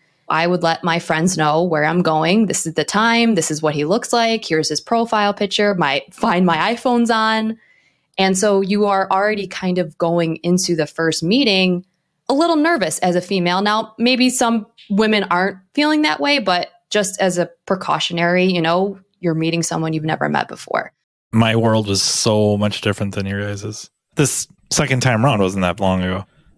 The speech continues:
Speaker 2: but our first date was at my house.
Speaker 1: Which I told you, Matt, you are so lucky Danielle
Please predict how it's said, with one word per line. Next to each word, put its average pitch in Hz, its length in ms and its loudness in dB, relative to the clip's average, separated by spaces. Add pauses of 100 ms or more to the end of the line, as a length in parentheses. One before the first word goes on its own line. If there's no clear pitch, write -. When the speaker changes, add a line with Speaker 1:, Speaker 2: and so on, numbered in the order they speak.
(180)
Speaker 2:
but 87 240 -2 (140)
our 127 220 0
first - 320 -2
date 107 280 0
was 95 140 -2
at 95 120 -2
my 85 120 -4
house. - 420 -8 (280)
Speaker 1:
Which 254 200 0
I - 100 0
told 240 320 0
you, 214 80 2
Matt, 196 260 0
you 220 140 2
are 208 120 0
so 254 480 0
lucky 233 400 0
Danielle 202 760 0